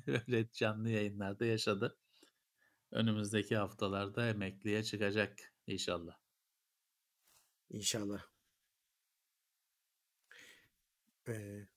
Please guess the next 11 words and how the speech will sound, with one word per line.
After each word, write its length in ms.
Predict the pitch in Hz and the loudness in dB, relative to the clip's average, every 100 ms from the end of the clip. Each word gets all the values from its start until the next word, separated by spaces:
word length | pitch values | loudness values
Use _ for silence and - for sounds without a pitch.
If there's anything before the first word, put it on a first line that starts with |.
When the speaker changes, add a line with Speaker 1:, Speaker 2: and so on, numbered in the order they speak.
| _ _ _ _ | _ _ _ _
Speaker 2:
sizce 580 | - 127 110 92 117 104 | 0 2 4 6 4 4
Brave 80 | 110 | 4
New 140 | 117 | 6
Speaker 1:
Bilgisayar 360 | 117 113 127 175 | 6 6 8 10
da 40 | |
Speaker 2:
World 180 | 156 131 | 10 8
Speaker 1:
yok 220 | 175 190 | 6 4
ki 80 | 131 | 0
kardeşim, 540 | 131 147 135 117 110 101 | 4 4 4 2 0 0
şey 300 | - 151 123 | 2 4 4
alıyorsun, 640 | 113 107 - 151 - | 0 0 -2 -4 -6